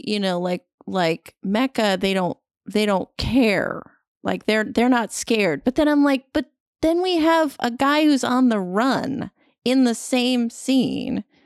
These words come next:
that Gigolo Joe is, uh, trying to escape punishment for something he didn't do."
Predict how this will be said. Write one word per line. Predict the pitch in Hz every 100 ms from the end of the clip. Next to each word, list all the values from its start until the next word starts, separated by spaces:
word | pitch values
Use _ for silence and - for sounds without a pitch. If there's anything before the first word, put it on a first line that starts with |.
| -
that | 208 196 -
Gigolo | - 269 262 233 208
Joe | 220 247 262 214 190 -
is, | 202 202 - -
uh, | -
trying | 240 233
to | 226
escape | 180 - - - 262 247 - - _ _ _ _ -
punishment | 269 269 277 - 247 214
for | 214
something | 220 214 202
he | 196
didn't | 190 190
do." | 226 269 240 180